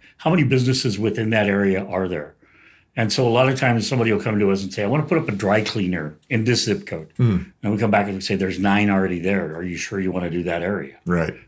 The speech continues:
Speaker 1: You know, that's probably a pretty saturated area, and they probably have a hundred percent of the market taken.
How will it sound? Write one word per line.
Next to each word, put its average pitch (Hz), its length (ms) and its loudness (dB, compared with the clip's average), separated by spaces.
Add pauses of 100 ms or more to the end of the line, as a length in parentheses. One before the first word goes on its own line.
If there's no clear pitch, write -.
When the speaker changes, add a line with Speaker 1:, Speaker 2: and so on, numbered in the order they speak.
(120)
Speaker 1:
You 101 80 -6
know, 95 100 0
that's 95 320 -2
probably 98 560 0
a 85 120 -4
pretty 110 380 -4
saturated 98 680 0
area, 95 260 0
and 87 120 -4
they 90 60 -4
probably 95 520 -2
have 87 420 -2 (600)
a 120 60 -8
hundred 104 240 0
percent 101 260 -2
of 92 60 2
the 90 60 -2
market 92 340 -2
taken. 92 420 -8